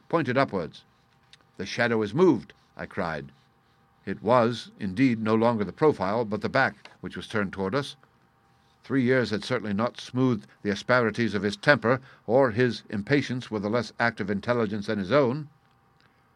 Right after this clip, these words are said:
"Of course it has moved," said he. "Am I such a farcical bungler, Watson, that I should erect an obvious dummy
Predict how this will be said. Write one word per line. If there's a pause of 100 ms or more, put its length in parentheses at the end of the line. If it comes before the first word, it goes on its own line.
(200)
"Of
course
it
has
moved,"
said
he. (560)
"Am
I
such
a
farcical
bungler,
Watson, (220)
that
I
should
erect
an
obvious
dummy